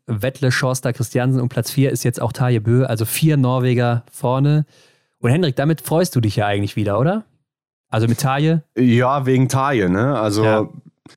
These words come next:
Speaker 2: ja, ich weiß gar nicht, wo hatte ich ihn? Auf jeden Fall weiter vorne, ne?
Speaker 1: Ja, du hattest ihn auf vier oder fünf, meine ich.
Speaker 2: Ja.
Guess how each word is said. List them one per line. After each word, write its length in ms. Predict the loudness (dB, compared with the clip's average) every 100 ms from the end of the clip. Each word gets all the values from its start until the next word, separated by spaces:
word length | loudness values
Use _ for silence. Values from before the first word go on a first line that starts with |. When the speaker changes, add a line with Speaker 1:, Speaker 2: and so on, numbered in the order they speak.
| _ -4
Speaker 2:
ja, 240 | 0 0
ich 140 | -2
weiß 140 | -6 -4
gar 100 | -4
nicht, 240 | -4 -4
wo 180 | -6 -4
hatte 220 | -6 -4
ich 280 | -6 -6 -4
ihn? 440 | 0 4 4 2
Auf 200 | 0 -4
jeden 220 | -2 0 0
Fall 320 | -2 -2 0
weiter 300 | -2 -2 -6
vorne, 420 | -4 -2 0 0
ne? 360 | 0 0 -2 -4 _
Speaker 1:
Ja, 100 | 0
du 60 | 0
hattest 120 | 0
ihn 60 | -2
auf 100 | -2
vier 220 | -2 0
oder 100 | 0
fünf, 320 | 0 0 0
meine 300 | -2 0 -2
ich. 160 | -2 0
Speaker 2:
Ja. 460 | 0 0 -2 -4